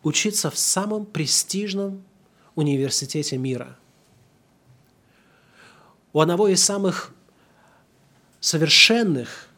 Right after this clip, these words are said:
учителей, наставников, то неужели вы просто бы посмотрели на эту, э, возможность и сказали: "А,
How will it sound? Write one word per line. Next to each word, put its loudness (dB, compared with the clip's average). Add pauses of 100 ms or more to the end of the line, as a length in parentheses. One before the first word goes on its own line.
(1040)
учителей, 0
наставников, -6 (3250)
то -6
неужели 2
вы 0
просто -6
бы -6
посмотрели -6
на -2
эту, -8 (400)
э, -12
возможность -4
и -4
сказали: -8
"А, -12